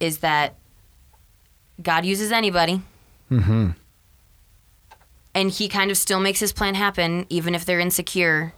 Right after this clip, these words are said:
Speaker 1: and even if they lack a ton of confidence and faith. I would, I would say that he really just lacks faith. Like, he doesn't
Speaker 2: Mm-hmm.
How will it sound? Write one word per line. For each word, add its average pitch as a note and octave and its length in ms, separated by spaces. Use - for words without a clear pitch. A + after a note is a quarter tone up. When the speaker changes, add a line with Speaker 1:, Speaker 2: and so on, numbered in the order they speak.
Speaker 1:
and D#3+ 140
even E3 180
if D#3+ 140
they E3 260
lack D3+ 340
a D#3 40
ton D#3+ 220
of D#3 80
confidence D3+ 640
and D#3 100
faith. D3 400
I D3+ 80
would, D#3 160
I D3+ 100
would E3+ 140
say E3+ 120
that D3+ 100
he D3+ 80
really C#3+ 180
just B2+ 140
lacks G2 240
faith. - 320
Like, C3 120
he D#3 140
doesn't C#3+ 460
Speaker 2:
Mm-hmm. G2 160